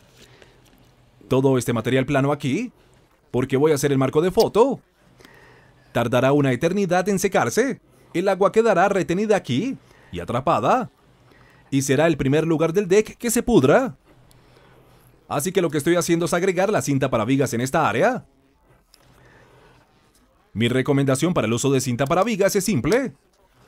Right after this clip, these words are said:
Echa un vistazo a tu alrededor. No hay árboles. No la necesitas, ¿cierto? El agua caerá y se secará, y el aire tendrá acceso a la viga entre los espacios de todas las tablas. No es un problema. Si estás en un área donde...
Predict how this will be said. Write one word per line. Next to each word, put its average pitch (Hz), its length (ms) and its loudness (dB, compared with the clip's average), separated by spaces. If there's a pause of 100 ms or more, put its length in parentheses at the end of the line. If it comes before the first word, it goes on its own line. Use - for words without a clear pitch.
(100)
Echa 190 240 -2
un 214 140 2
vistazo 160 520 -2
a 113 80 -4
tu 123 100 0
alrededor. 156 760 0
No 151 160 2
hay 185 100 2
árboles. 175 560 0 (300)
No 135 240 0
la 175 80 -2
necesitas, 190 800 -4
¿cierto? 180 480 -2 (1120)
El 180 160 -2
agua 196 220 2
caerá 196 280 0
y 170 60 0
se 151 140 -4
secará, 185 580 0
y 180 140 2
el 214 60 2
aire 220 200 2
tendrá 220 300 -2
acceso 143 400 -2
a - 20 -2
la 139 100 0
viga 202 280 0
entre 156 180 -2
los 117 180 -2
espacios 135 440 -2
de 113 100 -2
todas 110 220 0
las 135 100 0
tablas. 151 680 0
No 156 320 2
es 196 120 0
un 202 80 0
problema. 196 560 0 (1400)
Si 220 200 -4
estás 233 280 -2
en 240 100 0
un 233 100 2
área 185 280 2
donde... 131 560 2